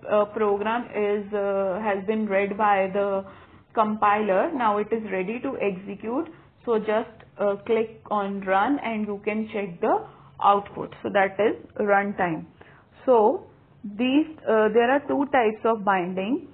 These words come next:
One occurs at compile time and one occurs at runtime. So here are the names accordingly: early binding, late binding. The first type of the binding is early binding and the second type is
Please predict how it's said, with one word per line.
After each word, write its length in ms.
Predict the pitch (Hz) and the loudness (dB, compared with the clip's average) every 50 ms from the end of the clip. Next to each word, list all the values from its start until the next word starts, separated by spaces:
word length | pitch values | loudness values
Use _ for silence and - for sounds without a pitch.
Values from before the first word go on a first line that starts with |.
| - - - _ | -20 -20 -16 _
One 320 | 220 208 214 214 240 247 - | -2 2 2 4 2 2 0
occurs 480 | - 226 220 220 - - 220 233 226 | 0 -2 -2 0 2 2 4 4 4
at 240 | 233 226 220 220 - | 2 2 0 0 0
compile 600 | 226 220 220 214 214 220 214 196 185 190 196 196 | 0 0 0 2 2 2 4 4 4 2 0 0
time 320 | 196 214 220 240 294 349 339 - | 0 0 2 2 0 -2 -2 -2
and 240 | 233 226 214 208 | -2 -2 -2 0
one 200 | 196 202 208 226 220 - | 2 2 2 0 0 -4
occurs 420 | 220 208 196 - - 202 196 196 196 | -4 -4 -6 -2 -2 0 0 0 2
at 240 | 196 226 302 311 - 226 | 2 2 2 0 -4 -4
runtime. 600 | 202 202 196 202 196 196 - 196 170 156 - - - - - - - - - _ _ _ _ - | -2 -2 -2 -2 -2 -2 -2 0 0 -2 -4 -10 -16 -20 -20 -20 -20 -20 -20 _ _ _ _ 2
So 200 | 240 233 240 269 | 4 6 6 6
here 300 | 277 240 214 214 214 214 214 | 4 4 4 4 4 4 4
are 120 | 208 214 202 190 | 4 2 0 0
the 100 | 226 262 | -2 -2
names 480 | 269 247 220 214 208 196 208 240 277 - - - - _ _ _ _ _ _ _ - | -2 -2 -2 -4 -4 -4 -2 -2 -2 -4 -6 -10 -20 _ _ _ _ _ _ _ -10
accordingly: 800 | - - - 214 208 202 185 185 190 190 190 196 202 254 254 - - - | -6 0 2 4 4 4 2 -2 -4 -4 -4 -4 -4 -6 -6 -6 -2 0
early 360 | 214 208 196 196 196 202 220 233 214 | 2 2 2 2 0 -2 -2 0 0
binding, 420 | 233 226 220 226 233 240 277 381 466 - - - _ _ _ - | 0 0 -2 -2 -2 0 0 -2 -2 -6 -14 -20 _ _ _ -4
late 440 | 220 220 226 214 208 196 175 180 | 0 4 6 6 6 4 2 0
binding. 440 | 190 180 170 160 156 156 165 - - - - _ _ _ _ _ _ - | 0 0 0 0 -2 -4 -6 -6 -8 -12 -18 _ _ _ _ _ _ -4
The 140 | 196 190 208 - - | -4 -4 -2 0 2
first 260 | 220 226 254 240 - | 2 2 2 2 0
type 300 | - 240 240 240 240 254 240 | 2 2 2 2 2 0 -2
of 120 | 240 240 - | -2 0 -2
the 80 | 240 | -2
binding 480 | 214 208 208 202 202 196 196 220 233 - - | 0 2 0 0 -2 -2 -4 -6 -6 -6 -4
is 280 | - 214 - 240 277 277 - - - 220 | -2 0 0 0 0 -2 -6 -6 -2 0
early 340 | 214 202 196 196 196 208 | 0 2 0 -2 -4 -2
binding 560 | 208 214 220 214 220 220 220 254 294 392 - - - - - - - - - | -2 -2 0 0 0 -2 0 0 -2 -2 -4 -8 -16 -20 -20 -20 -20 -8 -4
and 180 | - 214 214 208 | -2 0 0 0
the 100 | 220 220 - | 0 0 0
second 380 | 220 208 214 - 220 226 226 214 | -2 -2 -2 -2 -4 -2 0 0
type 260 | 220 190 190 190 - - 196 220 | 0 0 0 -2 -2 -2 0 2
is 160 | 269 381 | 2 0